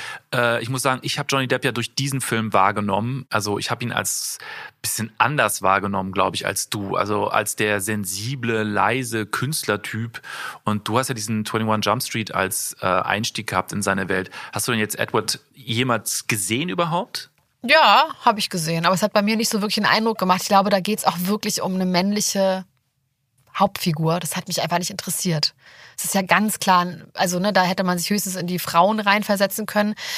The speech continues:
Speaker 2: Ich fand ihn aber wirklich eklig anzusehen in der Rolle, deswegen hat mich das überhaupt nicht abgeholt.
Speaker 1: Eklig?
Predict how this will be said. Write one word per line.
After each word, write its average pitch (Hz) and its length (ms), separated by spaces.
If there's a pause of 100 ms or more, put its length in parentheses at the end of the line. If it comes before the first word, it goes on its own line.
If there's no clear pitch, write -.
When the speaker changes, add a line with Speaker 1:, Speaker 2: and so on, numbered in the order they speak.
Speaker 2:
Ich 220 100
fand 226 140
ihn 226 60
aber 202 120
wirklich - 260
eklig 233 360
anzusehen 185 420
in 175 80
der 175 80
Rolle, 175 240
deswegen 180 320
hat 175 120
mich 185 100
das - 160 (100)
überhaupt 170 460
nicht - 260 (220)
abgeholt. 151 600 (140)
Speaker 1:
Eklig? 165 600